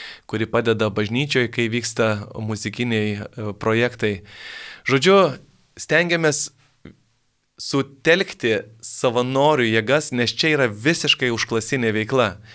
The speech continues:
Sielų festivalis kiekvienais metais yra tik tai geros valios žmonių, atsidavusių, kurie nepagaili laiko po darbų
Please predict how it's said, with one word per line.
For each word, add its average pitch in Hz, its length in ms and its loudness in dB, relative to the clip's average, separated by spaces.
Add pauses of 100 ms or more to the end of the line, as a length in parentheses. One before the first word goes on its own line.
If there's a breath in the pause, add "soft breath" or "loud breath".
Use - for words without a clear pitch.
(320 loud breath)
Sielų 156 480 2
festivalis 135 840 0 (420)
kiekvienais 123 720 -4 (100)
metais 127 560 0
yra 123 320 2
tik - 320 -8
tai 135 320 -2 (240 soft breath)
geros 127 560 2
valios 131 560 2 (160)
žmonių, 113 720 0 (500 loud breath)
atsidavusių, 120 1000 0 (500 loud breath)
kurie 120 480 2
nepagaili 117 920 0 (240)
laiko 143 760 0 (160)
po 113 160 2
darbų 113 640 -2